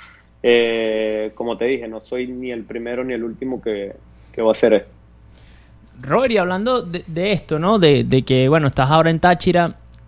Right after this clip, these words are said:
Speaker 2: ¿sientes que, eh, te vas bien del Caracas o, o de alguna manera... crees que no se te trató como debiera para, para poder estar de nuevo, entendiendo lo que...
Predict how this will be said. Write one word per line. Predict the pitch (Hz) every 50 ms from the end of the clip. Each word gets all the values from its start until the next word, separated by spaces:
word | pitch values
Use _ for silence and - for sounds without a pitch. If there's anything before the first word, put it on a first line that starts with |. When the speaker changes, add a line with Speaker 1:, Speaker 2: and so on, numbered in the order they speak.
| - - - -
Speaker 2:
¿sientes | - - - 185 190 190 190 240 240
que, | 240 - 226 202 185 170 143 110 -
eh, | - 151 156 151 147 143 139
te | - 160
vas | 165 180 185
bien | 208 226 226 226
del | 226 214 202
Caracas | - 175 196 214 233 226 220 208 196
o, | 196 185 - 151 151 151 147 143 -
o | - 143 151
de | 151
alguna | 151 151 170 190 208
manera... | 208 190 175 175 180 190 208 208 208 196 185 147 - - - - - - - - - - - - - - - - - -
crees | - 170 175 196 196 190
que | - 196
no | 180
se | 165 - 190
te | 208 185
trató | 175 165 151 160 160
como | 180 196 196 185
debiera | 170 160 160 175 190 202 214 208 202 196 185 180 156
para, | - 147 139 135
para | 127 147 143 139 135 135
poder | 139 139 151 180
estar | 170 - 190 180
de | 180 185
nuevo, | 180 190 208 208 208 202 196 190 175
entendiendo | 165 151 151 156 156 160 170 185 208
lo | 202 196
que... | 170 170 160 147 - -